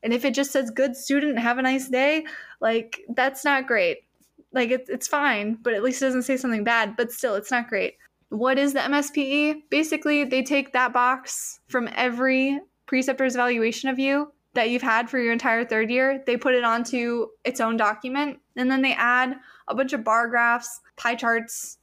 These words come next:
maybe a scatter plot, I don't know, about how you performed in your first and second year coursework compared to your peers. So they'll take, like, your grade, and then they'll put it next to the average grade, and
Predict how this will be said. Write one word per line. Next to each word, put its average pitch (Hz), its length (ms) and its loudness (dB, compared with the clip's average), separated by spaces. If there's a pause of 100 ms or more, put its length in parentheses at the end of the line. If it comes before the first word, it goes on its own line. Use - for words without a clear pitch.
(180)
maybe 254 260 2
a 247 60 2
scatter 240 320 0
plot, 233 420 0
I 254 80 2
don't 240 100 0
know, 220 280 2 (420)
about 240 600 2
how 262 340 2
you 240 320 2
performed 240 640 0
in 226 140 0
your 220 100 2
first 240 300 -2
and 233 100 0
second 226 360 -2
year 214 380 0
coursework 262 540 0
compared 233 460 0
to 233 100 -4
your 208 160 2
peers. 202 600 -4 (320)
So - 120 -6
they'll 240 140 2
take, 240 280 0
like, 220 300 0 (260)
your 240 340 2
grade, 233 580 2
and 226 120 2
then 226 120 2
they'll 220 420 2 (180)
put 247 160 0
it 214 160 0
next 226 440 -2
to 220 640 2 (160)
the 233 120 0
average 214 520 0
grade, 190 400 2 (140)
and 208 520 0